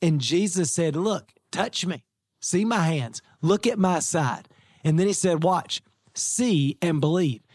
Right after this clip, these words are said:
So he wasn't put off by his doubt or his questions.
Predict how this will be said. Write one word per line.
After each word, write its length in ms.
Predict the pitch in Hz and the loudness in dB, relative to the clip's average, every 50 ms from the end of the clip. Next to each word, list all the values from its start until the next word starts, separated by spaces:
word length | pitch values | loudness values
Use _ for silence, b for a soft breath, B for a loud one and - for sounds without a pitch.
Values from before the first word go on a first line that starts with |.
| B B B | B B B
So 140 | B 185 175 | B -2 0
he 100 | 202 240 | 0 2
wasn't 400 | 254 262 208 208 190 - 135 - | 2 0 0 0 -4 -4 -4 -2
put 200 | 180 180 175 190 | 0 0 2 2
off 340 | 180 208 220 208 175 - - | 2 2 2 0 -2 -4 -6
by 300 | 156 139 123 160 151 143 | -6 -4 -2 0 0 2
his 200 | 131 143 131 117 | 2 0 0 -2
doubt 460 | 117 151 151 156 196 175 151 - - - | -2 -2 -2 0 0 0 -2 -4 -4 -4
or 200 | 151 139 135 135 | -4 -2 -2 -2
his 120 | 123 - | -4 -6
questions. 800 | - - - 180 202 185 - - - - 123 110 110 - - - | -6 -4 -2 -2 -2 -2 -2 -4 -4 -4 -4 -4 -6 -8 -12 -14